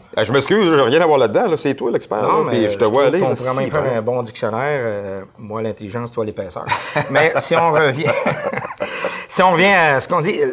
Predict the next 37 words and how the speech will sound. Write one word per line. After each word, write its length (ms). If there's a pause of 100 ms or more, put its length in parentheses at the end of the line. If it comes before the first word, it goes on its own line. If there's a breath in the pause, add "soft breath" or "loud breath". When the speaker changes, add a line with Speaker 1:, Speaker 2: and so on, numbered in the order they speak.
Speaker 2:
l'anglais, 680
ce 160
qui 140
est 120
écrit 200
dans 100
le 60
règlement, 400 (220)
faut 100
être 60
capable 360
de 60
converser 480
avec 120
le 60
public, 540 (320 soft breath)
faut 100
être 80
capable 380
de 240 (380)
donner 280
de 80
l'information 720
à 40
un 220
agent 320
de 80
la 100
paix 280 (260 loud breath)
et 100
faut 100
être 80
capable 320
de 60
remplir 400
un 80
document. 360